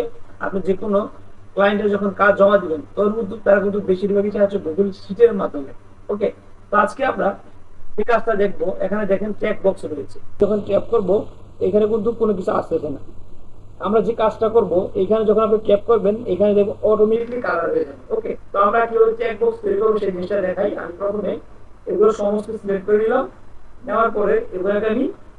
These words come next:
এখন delete করে নিব। তো ট্যাগ box তৈরি করার জন্য আপনি যেটা করতে হবে, প্রথমে আপনি যেখান থেকে করবেন, ওই জায়গাটুকু select করবেন। select করার পর এখান থেকে চলে যাবেন insert মেনুতে। এখানে আসলে এখানে দেখেন রয়েছে ট্যাগ box, এখানে tap করে দিলে দেখেন ট্যাগ box গুলো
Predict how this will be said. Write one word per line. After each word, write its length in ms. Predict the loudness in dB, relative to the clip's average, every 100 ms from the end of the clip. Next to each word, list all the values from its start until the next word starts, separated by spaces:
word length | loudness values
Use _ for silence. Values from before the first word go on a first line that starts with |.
| -8
এখন 200 | -4 -4 -4 -8 -2
delete 260 | 4 4 4
করে 120 | -2 -2
নিব। 120 | -4 -8 -14 -18 -20 -18 -14 -12 -12 -8
তো 60 | -6 2
ট্যাগ 160 | 2 4
box 140 | 2 6
তৈরি 140 | 6 6
করার 180 | 6 6
জন্য 160 | 4 2 0 0
আপনি 120 | 0 2
যেটা 140 | 2 2
করতে 160 | 2 2
হবে, 160 | 2 -2 -2
প্রথমে 180 | -2 -2 -2
আপনি 100 | -4 -2
যেখান 200 | -2 0 0
থেকে 140 | -2
করবেন, 240 | -2 -4 -6 -10 -20 -20 -18 -4
ওই 60 | 2
জায়গাটুকু 360 | 4 4 4 4
select 240 | 2 -2 0
করবেন। 240 | 0 2 -2 -4 -18 -20 -20 -18 -18 -10
select 240 | -4 -2 4
করার 200 | 4 4 2
পর 120 | 0 0
এখান 140 | 0 2
থেকে 120 | 2 2
চলে 120 | 4
যাবেন 160 | 4 4 0
insert 320 | 2 -2 -2 0
মেনুতে। 300 | 2 4 4 2 -10 -10 -10 -10 -6 -2
এখানে 220 | 0 2
আসলে 160 | 2 2
এখানে 160 | 2 2 0
দেখেন 180 | 0 2
রয়েছে 200 | 2 2 2
ট্যাগ 140 | 0 4
box, 160 | 2 2 -2
এখানে 180 | 0 0
tap 140 | 0 0
করে 100 | 2
দিলে 140 | 0 0
দেখেন 180 | -4 -8 -10 -10 -10 -4
ট্যাগ 160 | -2 0
box 140 | -2
গুলো 120 | -2